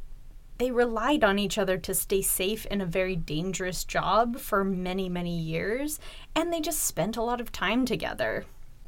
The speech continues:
This is important because it shows that Martin, who comes from an older generation and could have easily been portrayed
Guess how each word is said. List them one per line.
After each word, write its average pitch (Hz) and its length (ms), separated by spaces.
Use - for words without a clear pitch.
This 311 240
is 359 120
important 330 840
because 254 420
it 214 140
shows 220 300
that 208 200
Martin, 196 380
who 220 160
comes 302 360
from 254 360
an 233 180
older 220 240
generation 196 680
and - 160
could - 160
have 180 260
easily 247 320
been 208 240
portrayed 190 580